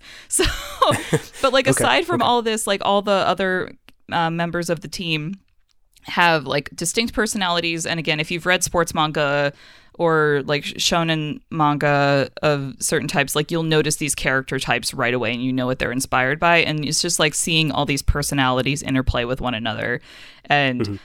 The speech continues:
Speaker 1: I just, I, and, like, the art is super cute. So I just, I can't wait for the next volume to hit my library so I can read more. <laughs>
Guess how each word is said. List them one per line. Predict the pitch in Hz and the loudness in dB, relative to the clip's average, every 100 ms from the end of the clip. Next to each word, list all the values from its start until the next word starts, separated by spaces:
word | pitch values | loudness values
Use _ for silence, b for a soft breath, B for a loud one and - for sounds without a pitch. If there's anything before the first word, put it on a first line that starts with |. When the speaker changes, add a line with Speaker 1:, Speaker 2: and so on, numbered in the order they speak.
| b | b
Speaker 1:
I | - | 0
just, | 160 151 - - | 0 0 -2 0
I, | 160 | 0
and, | - 165 147 | 2 0 0
like, | 147 147 | -2 0
the | 170 | 0
art | 165 170 | 2 2
is | 165 - | 0 -2
super | 190 165 | -2 -4
cute. | - 170 160 151 - | 0 2 2 -2 -4
So | - 147 139 | 0 2 4
I | 165 | 2
just, | 160 - - | 0 -4 -4
I | 170 | -2
can't | 180 160 | -2 0
wait | 151 | -2
for | - 160 | 0 0
the | 143 | 0
next | 135 - | -2 -2
volume | 135 123 170 | -2 -2 -2
to | - 170 | 2 2
hit | 165 160 | 2 -2
my | 147 | -2
library | 143 147 139 170 | -4 -4 -4 -4
so | - | -2
I | 156 | -2
can | 151 | -2
read | 143 - | -4 -4
more. | - - | -6 -8
<laughs> | - | -12